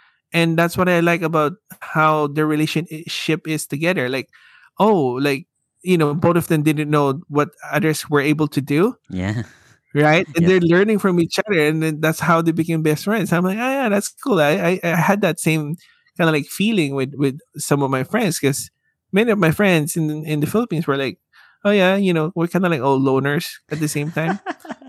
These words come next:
Speaker 1: And then, you know, we just started kinda, like, learning from each other, and we kinda,
Speaker 2: Mm.
Speaker 1: like, started hanging out, and, and we all became best friends.
Speaker 2: Nice. Awesome.
Speaker 1: It's
Speaker 2: I
Speaker 1: pretty
Speaker 2: like that.
Speaker 1: cool.
Speaker 2: And there's a lot of parallels with Hunter x Hunter and Ghost Fighter. So you would imagine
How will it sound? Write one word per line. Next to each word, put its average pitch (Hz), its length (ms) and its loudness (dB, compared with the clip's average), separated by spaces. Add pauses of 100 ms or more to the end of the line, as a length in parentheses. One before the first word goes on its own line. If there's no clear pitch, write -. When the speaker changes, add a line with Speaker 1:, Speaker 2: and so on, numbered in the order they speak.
(120)
Speaker 1:
And 170 220 2
then, 165 440 0
you 175 160 2
know, 156 140 4
we 165 120 4
just 170 260 -2
started 156 580 0
kinda, 156 180 0
like, 139 180 -4
learning 151 500 -2
from 151 220 0
each 151 140 -2
other, 175 220 2
and 147 120 2
we 151 100 -2
kinda, 175 240 -2
Speaker 2:
Mm. 202 40 -6
Speaker 1:
like, 214 80 -8
started 156 340 -2
hanging 160 340 0
out, 165 200 0
and, 190 220 -4 (420)
and 156 100 2
we 190 80 4
all 196 100 4
became 202 300 0
best 208 220 2
friends. 330 300 -4
Speaker 2:
Nice. 226 580 -6
Awesome. 110 440 -4 (180)
Speaker 1:
It's - 100 -18
Speaker 2:
I - 80 -12
Speaker 1:
pretty 220 120 0
Speaker 2:
like 214 60 -8
that. 220 60 0
Speaker 1:
cool. 156 200 0 (200)
Speaker 2:
And 143 140 -2
there's 175 140 -2
a 185 80 -6
lot 330 120 2
of - 180 -4
parallels 107 600 0
with 90 360 -2
Hunter 101 260 -2
x 92 140 -4
Hunter 92 300 -2
and 87 180 -6
Ghost 95 240 -2
Fighter. 85 400 -4
So - 120 -6
you 107 120 2
would 120 100 2
imagine 92 560 0